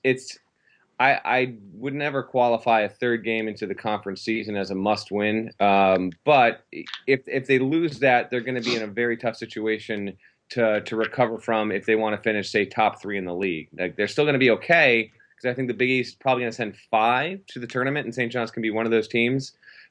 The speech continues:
But that's just one of the bigger games. We have a few of those, G P, actually. Like, in my opinion, uh, that same night, uh, Minnesota hosts Ohio State. Minnesota's eleven and four. They're, they've got a decent chance, I think,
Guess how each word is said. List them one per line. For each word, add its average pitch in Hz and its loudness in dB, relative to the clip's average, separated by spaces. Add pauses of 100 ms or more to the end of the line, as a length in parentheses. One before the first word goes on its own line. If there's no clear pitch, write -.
But 117 2
that's 135 4
just 139 -4
one 131 0
of 117 -4
the 117 -4
bigger 113 0 (560)
games. 120 0
We 131 2
have 120 0
a 107 -6
few 135 2
of 120 4
those, 104 -2
G 110 -4
P, 104 -4
actually. 92 -4
Like, 92 -4
in 110 -2
my 120 2
opinion, 123 0
uh, 107 4
that 104 0
same 127 0
night, 131 -2 (440)
uh, 107 4
Minnesota 156 0
hosts 143 -2
Ohio 123 4
State. 127 0
Minnesota's 127 -2 (480)
eleven 127 2
and 131 0
four. 127 2 (480)
They're, 123 0 (460)
they've 131 4
got 160 2
a 143 -2
decent 143 -6
chance, 151 -4
I 131 -2
think, 143 -2